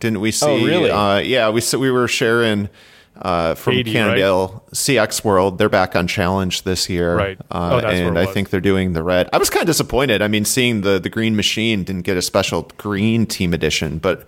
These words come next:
Speaker 1: my understanding is the team editions are red this year, based on what we've
Speaker 2: Ah.
Speaker 1: seen on socials.
Speaker 2: Okay. All right. Just thought that was kinda fun.
Speaker 3: We'll
Speaker 2: Fun
Speaker 3: be,
Speaker 2: to see.
Speaker 3: be ready for a, Cannondale will be ready for a, for a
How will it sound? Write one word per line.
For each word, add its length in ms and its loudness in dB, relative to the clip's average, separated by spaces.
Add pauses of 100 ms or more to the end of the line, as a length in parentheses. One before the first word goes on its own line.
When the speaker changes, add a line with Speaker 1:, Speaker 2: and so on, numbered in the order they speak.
(260)
Speaker 1:
my 140 2
understanding 520 2
is 180 -2
the 140 -2
team 200 -2
editions 460 0
are 100 -2
red 260 -2
this 200 -4
year, 400 -2 (120)
based 220 2
on 100 0
what 120 -2
we've 120 2
Speaker 2:
Ah. 40 4
Speaker 1:
seen 240 2
on 120 0
socials. 640 0 (960)
Speaker 2:
Okay. 340 2 (320)
All 120 0
right. 180 0
Just 180 -6
thought 140 2
that 100 2
was 200 0
kinda 180 -2
fun. 360 -4
Speaker 3:
We'll 100 -8
Speaker 2:
Fun 100 2
Speaker 3:
be, 60 4
Speaker 2:
to 60 -2
see. 120 -2
Speaker 3:
be 80 2
ready 300 0
for 260 2 (160)
a, 40 -2 (180)
Cannondale 340 0
will 60 2
be 100 0
ready 200 2
for 280 0 (200)
a, 60 -4 (240)
for 440 -2
a 60 -8